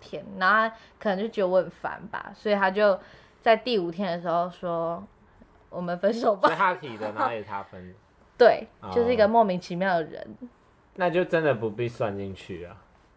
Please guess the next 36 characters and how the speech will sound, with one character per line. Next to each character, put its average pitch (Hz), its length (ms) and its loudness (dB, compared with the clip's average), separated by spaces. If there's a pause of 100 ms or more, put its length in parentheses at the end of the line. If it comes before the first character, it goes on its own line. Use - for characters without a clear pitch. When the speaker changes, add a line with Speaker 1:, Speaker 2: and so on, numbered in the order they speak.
(400)
Speaker 2:
那 208 180 2
你 156 200 0
最 165 260 2
认 160 240 2
真 131 240 2
的 110 280 4
一 101 100 -6
次 110 320 -8
是 101 240 -8
在 101 220 -8
最 131 180 0
轰 113 240 -4
轰 110 220 -6
烈 104 160 -6
烈 95 220 -8
的？ 92 120 -20 (280)
Speaker 1:
我 226 180 6
自 233 180 -4
己 262 180 2
认 254 220 4
为 180 180 2
是 208 220 -10 (300)
我 180 180 0
高 190 320 4
二 196 140 4
那 175 160 -4
一 - 20 -2
段， 180 140 -4
就 214 100 -2
是 240 80 6
我 196 160 4
的 151 100 -2
最 185 200 -4
后 180 120 0
一 139 120 -8
段。 196 360 -10